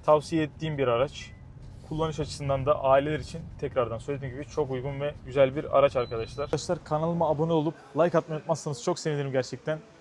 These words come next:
Bugün Hyundai Bayon'la birlikteydik. Gerçekten çok güzel bir araç, kullanışlı bir araba ve özellikle şu gündüz ledi beni benden aldı.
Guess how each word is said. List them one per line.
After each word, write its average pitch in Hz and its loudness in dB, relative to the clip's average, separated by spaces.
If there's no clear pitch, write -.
Bugün 170 2
Hyundai 165 6
Bayon'la 160 4
birlikteydik. 143 -2
Gerçekten 151 0
çok 151 -6
güzel 139 0
bir 131 0
araç, 135 0
kullanışlı 143 -4
bir 143 0
araba 127 0
ve 143 4
özellikle 143 0
şu 131 -8
gündüz 139 -4
ledi 143 -4
beni 135 -4
benden 135 -2
aldı. 131 -2